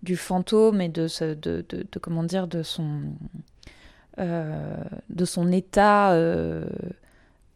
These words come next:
bah, comme pour, euh, comme pour, euh, en fait, euh, euh, Babadook, euh, voilà, de, de, de, de son, il nous sert, entre guillemets, à quelque chose. Je sais pas si, euh, si j'en ai, euh,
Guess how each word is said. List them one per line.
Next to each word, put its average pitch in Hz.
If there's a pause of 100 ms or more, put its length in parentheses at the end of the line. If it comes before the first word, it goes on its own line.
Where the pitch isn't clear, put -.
bah, 175
comme 170
pour, 156
euh, 147
comme 160
pour, 170
euh, 156
en 151
fait, 175
euh, 156 (340)
euh, 156
Babadook, 156
euh, 156 (220)
voilà, 165
de, 165
de, 170
de, -
de 160
son, - (380)
il 175
nous 160
sert, 233
entre 151
guillemets, 170
à 170
quelque 160
chose. 220 (760)
Je 196
sais 185
pas 247
si, -
euh, 208
si 226
j'en 208
ai, 202
euh, 170